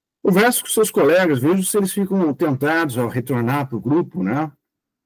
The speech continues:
Mas, de qualquer maneira, pessoal, enquanto tiver,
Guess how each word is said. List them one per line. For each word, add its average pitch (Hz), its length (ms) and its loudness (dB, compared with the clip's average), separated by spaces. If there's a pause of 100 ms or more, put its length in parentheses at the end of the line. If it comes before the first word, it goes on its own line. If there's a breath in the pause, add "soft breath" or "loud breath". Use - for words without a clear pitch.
(180)
Mas, 175 200 0
de 185 60 -6
qualquer 226 220 0
maneira, 247 360 2
pessoal, 135 460 -2
enquanto 156 380 -2
tiver, 160 720 -2